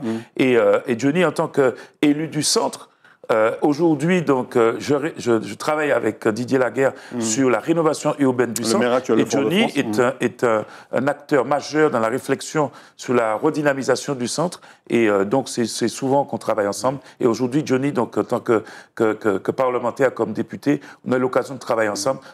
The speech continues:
Speaker 2: notamment sur le sujet de la vie chère,
Speaker 1: Ouais.
Speaker 2: parce que le coût du billet d'avion procède donc
Speaker 1: Bien
Speaker 2: de
Speaker 1: sûr.
Speaker 2: sa réflexion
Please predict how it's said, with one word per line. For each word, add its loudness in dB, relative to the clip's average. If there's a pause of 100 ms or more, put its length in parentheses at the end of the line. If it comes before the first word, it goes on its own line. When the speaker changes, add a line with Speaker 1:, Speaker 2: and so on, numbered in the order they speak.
Speaker 2:
notamment -2
sur -8
le 2
sujet -2
de -4
la 4
vie -6
chère, 0 (100)
Speaker 1:
Ouais. -2
Speaker 2:
parce -2
que -2
le 2
coût -2
du -2
billet 2
d'avion 0 (300)
procède 0
donc 0
Speaker 1:
Bien 0
Speaker 2:
de -2
Speaker 1:
sûr. -2
Speaker 2:
sa 2
réflexion -2